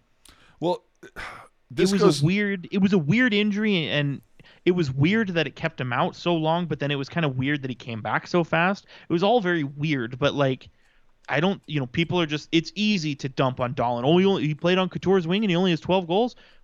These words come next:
Speaker 2: but he was firing like you wouldn't believe, and then
Speaker 1: Well, dude,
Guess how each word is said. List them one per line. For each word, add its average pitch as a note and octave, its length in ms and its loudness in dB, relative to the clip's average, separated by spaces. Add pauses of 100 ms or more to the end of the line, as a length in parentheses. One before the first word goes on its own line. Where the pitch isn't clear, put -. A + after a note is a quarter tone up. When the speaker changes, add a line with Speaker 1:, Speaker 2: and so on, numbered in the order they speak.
Speaker 2:
but D#3+ 240 2 (880)
he E3 180 2
was D4+ 180 4 (400)
firing C#3 920 -6
like C3 200 -8
you C3+ 60 0
wouldn't D3+ 260 2
believe, C#3+ 360 0
and C3+ 180 0
then C3 420 0
Speaker 1:
Well, C#3 120 -2
dude, A3+ 260 -6